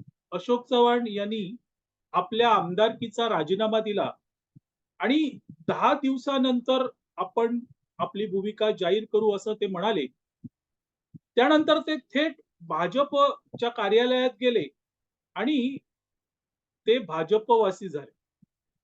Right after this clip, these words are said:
इतकंच नाही मित्रांनो, तर त्यांना राज्यसभेची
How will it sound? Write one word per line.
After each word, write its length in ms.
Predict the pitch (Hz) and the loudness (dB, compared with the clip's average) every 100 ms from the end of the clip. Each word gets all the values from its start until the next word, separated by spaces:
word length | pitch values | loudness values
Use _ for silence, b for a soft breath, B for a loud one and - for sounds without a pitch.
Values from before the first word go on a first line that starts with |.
| _ | _
इतकंच 400 | 233 240 - 302 311 | -6 -4 0 0 2
नाही 140 | 311 | 0
मित्रांनो, 680 | 302 294 285 285 285 285 302 | 2 0 0 0 0 -2 -6
तर 240 | - 254 | -6 -6
त्यांना 480 | 254 240 240 254 262 - | -2 -2 0 0 -2 -6
राज्यसभेची 1900 | 190 175 175 208 233 240 214 233 233 220 _ _ _ _ _ - 226 233 233 | -6 -6 -4 -2 -2 -2 0 2 2 0 _ _ _ _ _ -12 -8 -8 -10